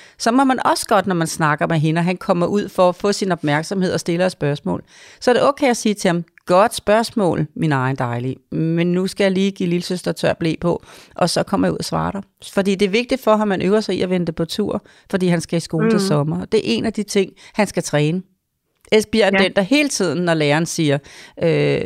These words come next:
Speaker 1: "Hvad dag er det i dag? Er der nogen, der kan svare på det?" Så svarer han, "Tirsdag."
Speaker 2: Mm.
Speaker 1: Øh, ja, nu skal jeg jo lige høre det. Det, jeg,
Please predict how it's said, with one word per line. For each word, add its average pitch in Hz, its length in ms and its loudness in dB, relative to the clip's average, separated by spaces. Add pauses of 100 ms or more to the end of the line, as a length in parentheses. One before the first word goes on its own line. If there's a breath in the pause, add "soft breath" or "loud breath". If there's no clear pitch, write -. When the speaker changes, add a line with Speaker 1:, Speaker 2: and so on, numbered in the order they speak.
Speaker 1:
"Hvad 180 140 2
dag 180 220 0
er 165 180 0
det 190 140 0
i 175 40 0
dag? 160 240 0
Er - 40 0
der 175 100 -2
nogen, 190 220 -2
der 220 60 -6
kan 196 140 -4
svare 156 300 -2
på 175 100 -6
det?" 160 200 -4
Så 185 140 -8
svarer 156 320 -2
han, 151 220 -4
"Tirsdag." - 460 -6 (840)
Speaker 2:
Mm. 208 340 0
Speaker 1:
Øh, 190 80 -4
ja, 170 100 0 (100)
nu 196 200 -2
skal 240 160 0
jeg 226 100 6
jo 202 40 4
lige 233 220 2
høre 220 200 4
det. 190 240 -4
Det, 196 60 0
jeg, 180 120 2